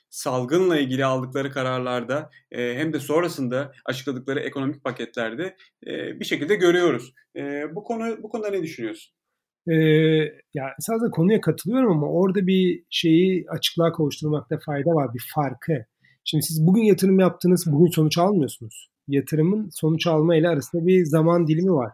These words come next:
Speaker 2: O yüzden de bugün bahsettiğim ülkelerde bu yatırımları bir süredir yaptıkları için iki konuya, dijitalleşmeye ve finansal teknolojilere yatırımları yaptıkları için şu anki dönemden şanslı çıktılar.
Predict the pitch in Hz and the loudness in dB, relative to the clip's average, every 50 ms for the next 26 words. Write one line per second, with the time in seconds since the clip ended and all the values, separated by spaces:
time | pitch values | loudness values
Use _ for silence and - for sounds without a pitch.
0 | _ _ - - - _ _ _ - 143 151 156 151 165 190 185 185 190 185 160 | _ _ -20 -20 -20 _ _ _ 0 2 2 4 4 4 4 4 4 4 4 2
1 | 147 156 175 180 170 165 156 - - - 156 160 - - 214 214 208 180 - 151 | 2 4 4 4 4 2 0 -2 -2 -4 -4 -4 -4 -4 -2 -2 -2 -2 -2 -4
2 | 139 131 127 127 131 131 151 202 202 190 160 160 160 160 151 156 - - 165 160 | -4 -4 -4 -4 -4 -4 -4 -4 -4 -4 -2 0 0 0 0 -2 -4 -2 0 2
3 | 156 160 165 156 156 170 - - 170 156 156 156 156 143 135 - - - - 165 | 2 2 2 0 -2 -2 -2 -2 -2 0 0 0 0 0 -2 -4 -12 -6 -2 0
4 | 170 180 - - 135 123 - - - 190 180 - 147 131 120 120 113 113 - _ | 0 0 0 -2 -6 -8 -8 -6 -6 -4 -2 -2 -2 -2 -4 -6 -8 -10 -12 _
5 | _ _ _ _ _ _ _ 135 131 127 139 117 156 151 147 143 147 143 143 - | _ _ _ _ _ _ _ -6 -4 -4 -4 -2 0 0 2 2 2 0 0 -2
6 | 160 170 175 190 214 233 240 - _ _ _ _ - 151 156 156 156 165 170 165 | -2 0 0 0 0 -2 -6 -8 _ _ _ _ -2 0 2 4 6 4 4 2
7 | 165 - _ _ _ _ _ _ - 160 160 156 156 143 - 175 170 160 165 - | 0 -6 _ _ _ _ _ _ -2 2 4 4 4 4 2 2 2 2 2 0
8 | 156 151 - - 151 151 151 131 117 127 147 143 135 127 131 127 - - 160 165 | -2 -2 -2 -2 0 0 0 0 0 -2 -2 0 0 0 0 -2 -2 -4 -2 0
9 | 170 160 151 143 135 127 - - - - 226 226 185 - 240 233 214 180 - - | 2 2 2 0 0 -4 -8 -12 -8 -6 -6 -6 -4 -4 -4 -4 -4 -6 -8 -8
10 | - 226 220 220 208 185 160 170 170 170 185 214 220 190 - - 185 175 143 - | -6 -2 0 0 0 2 2 2 2 2 2 0 0 0 0 0 0 -2 -2 -4
11 | - 185 - 156 - - - 127 120 110 | -6 -6 -6 -8 -6 -6 -4 -4 -4 -4